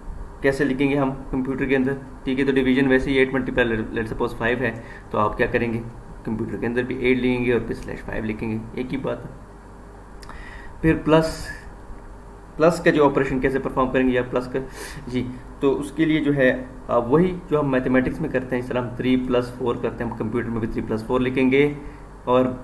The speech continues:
minus के लिए भी थ्री माइनस फ़ोर, यानी यही इसी तरह लिखेंगे जिस तरह आप लोग mathematics में लिखते हैं,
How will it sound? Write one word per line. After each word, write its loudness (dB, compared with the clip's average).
minus 4
के 0
लिए 0
भी 0
थ्री -2
माइनस 0
फ़ोर, 0
यानी 0
यही 2
इसी -2
तरह 2
लिखेंगे -2
जिस -8
तरह -2
आप -2
लोग 0
mathematics -4
में -8
लिखते -12
हैं, -12